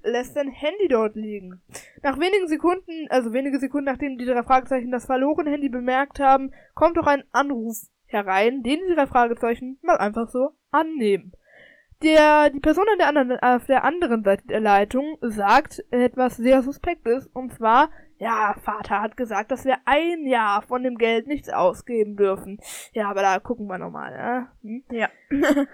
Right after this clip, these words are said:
Speaker 1: Auf jeden Fall melden die drei Fragezeichen sich dann und, ähm, ja, bieten dann natürlich an, das Handy zurückzugeben. Es soll auch einen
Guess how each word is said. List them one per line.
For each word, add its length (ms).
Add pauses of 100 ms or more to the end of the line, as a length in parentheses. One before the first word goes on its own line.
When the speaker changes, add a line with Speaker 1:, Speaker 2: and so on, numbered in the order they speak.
(340)
Speaker 1:
Auf 120
jeden 160
Fall 120
melden 360
die 80
drei 80
Fragezeichen 640
sich 140
dann 340
und, 400
ähm, 300
ja, 280 (140)
bieten 300
dann 120
natürlich 320
an, 160
das 100
Handy 320
zurückzugeben. 760
Es 100
soll 140
auch 100
einen 300